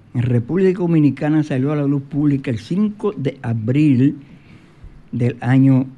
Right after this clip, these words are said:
mil ochocientos veintiuno el primer periódico, hechura de José Núñez de Cáceres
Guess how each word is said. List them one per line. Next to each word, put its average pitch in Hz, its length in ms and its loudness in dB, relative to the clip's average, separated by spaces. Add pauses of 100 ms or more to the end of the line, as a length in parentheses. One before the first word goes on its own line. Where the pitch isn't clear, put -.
(600)
mil 165 480 2
ochocientos 147 800 -2
veintiuno 139 640 -4
el 147 80 -2
primer 123 380 -2
periódico, 180 760 -6 (640)
hechura 165 680 -6 (920)
de 143 480 -2 (340)
José 127 440 -2
Núñez 143 260 4
de 123 120 0
Cáceres 147 560 -6